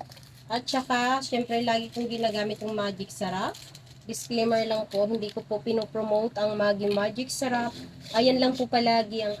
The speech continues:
aking ginagamit pag tuwing ako ay nagluluto ng ulam. At ilalagay ko na mga ating yung okra.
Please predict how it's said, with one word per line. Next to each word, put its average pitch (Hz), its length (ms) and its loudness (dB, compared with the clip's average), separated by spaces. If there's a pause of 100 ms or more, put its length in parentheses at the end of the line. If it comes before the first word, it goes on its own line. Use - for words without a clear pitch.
(200)
aking 285 200 -2
ginagamit 226 640 -2
pag 196 160 0
tuwing 202 320 0
ako 185 240 0
ay 185 80 2
nagluluto 190 640 2
ng 311 400 6 (560)
ulam. 240 1040 4 (240)
At 285 400 4 (400)
ilalagay 247 560 4
ko 254 80 2
na 254 160 4
mga 226 320 2
ating 233 400 2
yung 285 320 8 (160)
okra. 170 560 -4